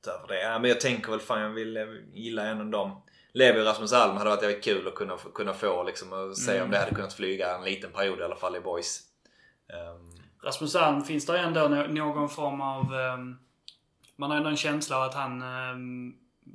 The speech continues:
Speaker 2: skulle vilja spela i boys igen. Om, om det är liksom när han är trettiofem eller, eh, när han är tjugonio, det får väl framtiden utvisa.
Speaker 1: Mm.
Speaker 2: Men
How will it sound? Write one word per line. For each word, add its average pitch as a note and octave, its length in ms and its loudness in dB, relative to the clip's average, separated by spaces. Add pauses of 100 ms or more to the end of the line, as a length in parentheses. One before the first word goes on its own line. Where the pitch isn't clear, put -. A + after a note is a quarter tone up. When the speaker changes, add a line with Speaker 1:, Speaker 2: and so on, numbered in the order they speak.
(440)
Speaker 2:
skulle C#3+ 260 -4
vilja C3+ 360 -2
spela C#3 420 2
i B2+ 40 0
boys B2+ 360 -4
igen. B2+ 200 -6
Om, C#3 280 -4
om C#3+ 100 -4
det C#3 100 -2
är C3+ 160 -2
liksom C3 240 -6
när C3 60 -2
han C3+ 140 -2
är B2+ 40 -4
trettiofem C3 680 -4
eller, B2+ 480 -4 (260)
eh, A#2+ 60 -14
när B2 120 -12
han A#2+ 200 -10
är A#2+ 320 -12 (540)
tjugonio, C3+ 640 -4
det B2 360 -8 (300)
får B2 80 -12
väl B2 100 -12
framtiden B2+ 440 -8
utvisa. A#2+ 440 -14
Speaker 1:
Mm. G#2+ 120 -4
Speaker 2:
Men G#2 300 -6